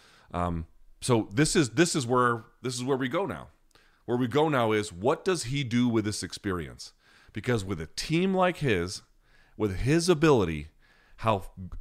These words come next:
how just extraordinarily talented he is, if he can take an experience where he still won, he still won. He did not have to pay for his mistakes,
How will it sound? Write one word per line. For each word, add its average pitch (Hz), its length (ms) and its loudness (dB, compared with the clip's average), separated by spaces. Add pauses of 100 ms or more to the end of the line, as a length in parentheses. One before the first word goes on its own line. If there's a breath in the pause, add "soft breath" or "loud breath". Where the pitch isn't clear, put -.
(100)
how 110 180 0
just 107 320 -2
extraordinarily 131 1300 0
talented 110 460 -2
he 80 160 -6
is, 71 300 -8 (480 soft breath)
if - 60 -14
he 139 80 -4
can 147 180 0
take 143 340 2
an 151 80 0
experience 127 460 0
where 104 80 -8
he 104 220 -6
still 160 680 2
won, 101 680 2 (480 soft breath)
he 135 180 -2
still 175 480 4
won. 165 220 4
He 131 160 -6
did 151 280 2
not 165 260 0
have 147 260 -4
to 143 160 -2
pay 139 340 4
for 107 220 0
his 110 240 0
mistakes, 107 580 -2